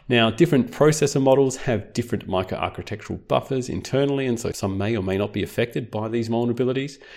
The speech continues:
Uh, it's not all processors, and in fact, uh, you know, lots of the different sort of server level Xeon processors are not affected by these.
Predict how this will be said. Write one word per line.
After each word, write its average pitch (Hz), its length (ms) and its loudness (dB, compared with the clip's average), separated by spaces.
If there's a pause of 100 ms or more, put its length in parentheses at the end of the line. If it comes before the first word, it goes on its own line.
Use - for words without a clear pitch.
(320)
Uh, 80 180 0
it's - 100 -10
not 107 180 0
all 120 200 6
processors, 127 640 2
and 92 160 -4
in 92 60 -4
fact, - 520 -4
uh, 87 180 -10
you 90 100 -6
know, 85 80 -4
lots 87 240 -4
of 80 140 -8
the - 60 -6
different 82 300 -8
sort - 180 -10
of - 60 -10
server 110 240 2
level 104 220 2
Xeon 113 340 2
processors 113 560 -2
are 85 60 -8
not 90 280 -4
affected 131 380 -2
by 127 160 4
these. 131 300 -2